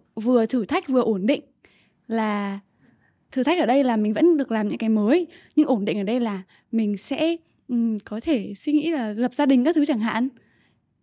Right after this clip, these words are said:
Thì cái điểm ở giữa ở đâu ấy, mình sẽ chọn, mình sẽ lựa chọn cái, cái, cái hướng đi nào để đạt được cả hai cái đấy. Ờ,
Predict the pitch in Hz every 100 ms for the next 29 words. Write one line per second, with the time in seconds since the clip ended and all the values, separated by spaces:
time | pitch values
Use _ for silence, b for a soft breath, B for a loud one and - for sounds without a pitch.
0 | _ _ - 247 233 233 226 _ _ _
1 | _ _ - 254 311 202 202 196 330 262
2 | 247 277 277 240 247 285 - 254 240 233
3 | 233 285 294 - 269 - 214 196 202 220
4 | 262 285 208 190 202 208 196 247 285 233
5 | 196 196 b b 202 220 220 226 196 240
6 | 269 233 196 226 339 b b b b b
7 | _ - 226 226 226